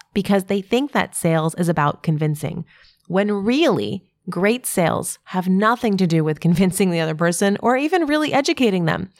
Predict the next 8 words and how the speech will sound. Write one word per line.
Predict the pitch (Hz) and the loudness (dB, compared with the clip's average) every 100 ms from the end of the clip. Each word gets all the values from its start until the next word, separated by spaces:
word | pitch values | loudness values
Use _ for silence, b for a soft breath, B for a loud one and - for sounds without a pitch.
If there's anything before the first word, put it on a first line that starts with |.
| B B B | B B B
It | 180 | -2
has | 190 196 | 0 0
to | - | -4
do | 190 175 | -2 0
with | 151 147 - | -2 -4 -4
listening | 170 190 226 226 233 233 190 | 0 0 0 0 0 -2 0
and | 165 | 2
understanding. | 151 151 - - - - | 2 0 -4 -8 -10 -12